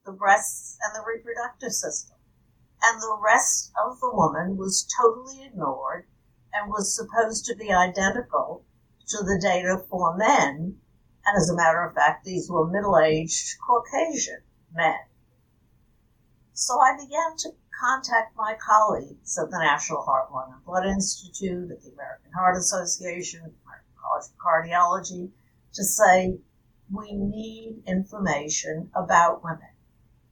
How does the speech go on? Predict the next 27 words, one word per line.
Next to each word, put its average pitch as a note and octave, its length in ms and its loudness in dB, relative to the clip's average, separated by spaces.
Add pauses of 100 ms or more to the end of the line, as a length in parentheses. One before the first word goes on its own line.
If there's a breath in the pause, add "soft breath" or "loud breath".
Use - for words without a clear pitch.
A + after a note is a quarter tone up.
(140)
I G#3+ 80 6
had A#3+ 180 2
no A3 220 2
idea G#3+ 580 2
whether F#3 340 0
there F3 280 0
really F#3+ 400 -4
would A#3 360 4
be G3+ 160 -4
differences, - 840 -8 (240)
but - 180 2
I G#3 160 4
thought E3 500 4
we G3+ 120 -10
needed F#3 640 -4 (140)
information E3+ 920 -6
about D#3+ 640 4
women E3 480 -10 (280)
to A#3+ 100 -6
be F#3 180 -2
able E3 300 -2
to G3 80 -2
optimally F3+ 760 -2 (160)
care E3 300 4
for E3 260 -4
women. C3 340 -8 (1040)
And A3 340 2